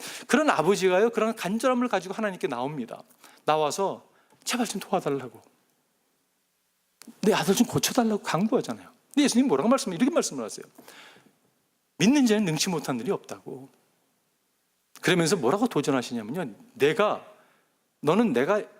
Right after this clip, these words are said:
이 아이를 고칠 것을 믿느냐?"라는 표현이거든요. 그게. 느-, 민-, 느-, 믿는 자의 능치 못한 일이 없다는 말은요, "네가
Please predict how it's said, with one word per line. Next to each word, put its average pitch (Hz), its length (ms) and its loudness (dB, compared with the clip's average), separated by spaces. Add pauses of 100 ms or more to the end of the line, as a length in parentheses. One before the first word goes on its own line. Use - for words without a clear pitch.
(220)
이 190 160 0
아이를 160 220 0
고칠 - 340 -6
것을 196 220 -4
믿느냐?"라는 196 640 4
표현이거든요. 269 560 -4
그게. - 240 -16 (120)
느-, 147 260 -2
민-, 220 300 -2
느-, 190 100 -4 (600)
믿는 254 340 4
자의 190 220 2
능치 165 280 -4
못한 175 260 -4
일이 156 100 0
없다는 151 300 -2
말은요, 120 580 -4 (1300)
"네가 135 760 -2